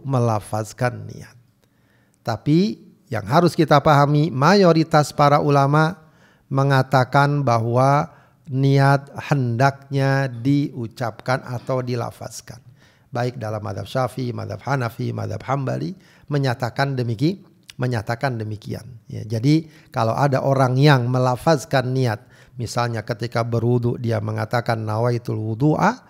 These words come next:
ketika hendak sholat dia mengatakan usolli fardal maghribi, ya, itu namanya melafazkan niat. Dia bukan rukun sholat, bukan syarat sholat, tapi dianjurkan. Kalau dibaca,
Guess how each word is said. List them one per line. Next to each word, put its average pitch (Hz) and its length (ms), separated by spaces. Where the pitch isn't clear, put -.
ketika 113 400
hendak 113 240
sholat 113 320
dia 110 160
mengatakan 110 560
usolli 117 480
fardal 113 480
maghribi, 165 480
ya, 107 160
itu 139 240
namanya 139 400
melafazkan 117 640
niat. 110 240
Dia 185 240
bukan 143 320
rukun 120 320
sholat, 127 320
bukan 156 400
syarat 110 320
sholat, - 400
tapi 165 400
dianjurkan. 120 1200
Kalau 156 320
dibaca, 139 800